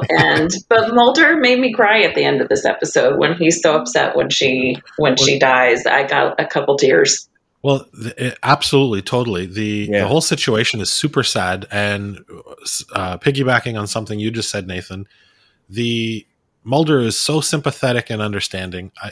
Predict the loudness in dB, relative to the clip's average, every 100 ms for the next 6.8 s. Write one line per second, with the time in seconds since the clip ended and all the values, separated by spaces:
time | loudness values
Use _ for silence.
0 | -8 -8 -6 -4 -2 0 -2 -2 -2 0
1 | 0 0 0 -2 -4 -4 -6 -6 -10 -10
2 | -12 -4 -4 -4 -6 -6 -6 -4 -4 -2
3 | -2 -2 -6 -8 -6 -4 -2 0 -2 -2
4 | _ _ _ _ _ _ -10 -8 -8 -10
5 | -6 -8 -6 -10 -10 _ _ -2 -2 -2
6 | -8 -20 -20 _ _ _ -4 -4